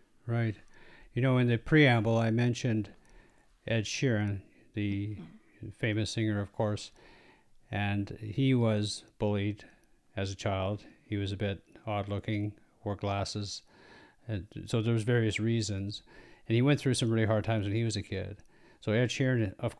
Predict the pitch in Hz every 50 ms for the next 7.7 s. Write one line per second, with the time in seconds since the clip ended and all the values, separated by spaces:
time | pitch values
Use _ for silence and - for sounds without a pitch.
0 | - _ _ - - 110 110 117 107 104 104 - - 107 98 101 113 113 107 104
1 | 101 107 104 110 101 98 110 110 107 110 - 120 107 101 104 98 - _ _ _
2 | - _ _ - 101 95 107 101 104 98 98 - - - - 107 104 110 110 110
3 | 107 104 107 104 101 104 98 98 98 110 113 113 110 107 101 104 104 98 101 101
4 | 101 101 101 101 - - - - - - - - - - - _ _ - 107 98
5 | 107 104 104 104 101 104 101 - _ _ _ _ _ _ _ _ _ _ _ _
6 | - - - 117 - - - - 117 110 104 104 104 101 - - - - - 110
7 | - - - 127 123 123 117 107 98 101 98 98 101 104